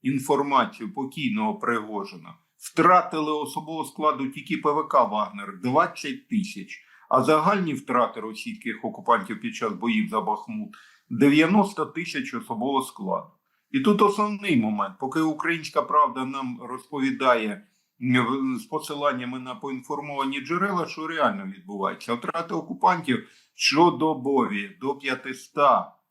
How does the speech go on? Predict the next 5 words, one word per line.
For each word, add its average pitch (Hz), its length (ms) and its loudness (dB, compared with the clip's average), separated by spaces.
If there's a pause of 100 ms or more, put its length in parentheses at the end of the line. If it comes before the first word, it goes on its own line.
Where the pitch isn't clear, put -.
учасників 127 880 0
штурмових 123 720 0
груп, - 280 -8
штурмових 147 640 0
груп. - 260 -12